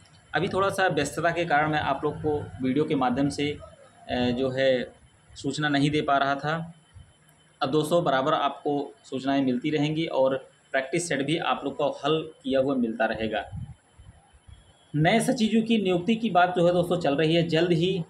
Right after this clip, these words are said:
नए सचिव जी मिल जाएंगे। जैसे ही मिलेंगे दोस्तों, उसके बाद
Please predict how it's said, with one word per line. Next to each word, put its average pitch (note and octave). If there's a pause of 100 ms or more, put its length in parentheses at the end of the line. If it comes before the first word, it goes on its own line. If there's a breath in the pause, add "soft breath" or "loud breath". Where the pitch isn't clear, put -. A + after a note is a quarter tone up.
नए C#3+
सचिव D#3
जी D#3
मिल C#3
जाएंगे। D#3
जैसे C#3
ही D3+
मिलेंगे D3
दोस्तों, C#3
उसके C3
बाद B2+